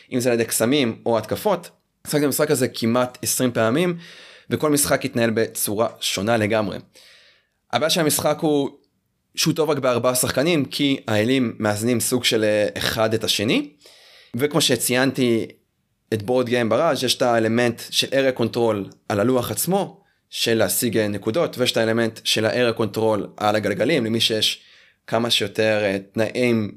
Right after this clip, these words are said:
לסובב את הגלגל, יקבל עוד סיבוב בגלגל. אז יש כאן שוב שתי משחקי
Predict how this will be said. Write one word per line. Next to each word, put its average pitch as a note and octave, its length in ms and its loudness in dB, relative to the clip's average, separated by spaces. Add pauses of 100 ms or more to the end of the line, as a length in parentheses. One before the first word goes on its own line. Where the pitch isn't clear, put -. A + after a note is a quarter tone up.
(120)
לסובב G#2 300 0
את G#2 80 -2
הגלגל, G#2+ 420 0 (100)
יקבל G2+ 340 -2
עוד F#3+ 160 -2
סיבוב E3 240 0
בגלגל. D3 400 0 (300)
אז C#3+ 60 -4
יש E3 100 -2
כאן C#3 180 0
שוב C3+ 360 -2 (240)
שתי - 500 -4
משחקי A#2 720 0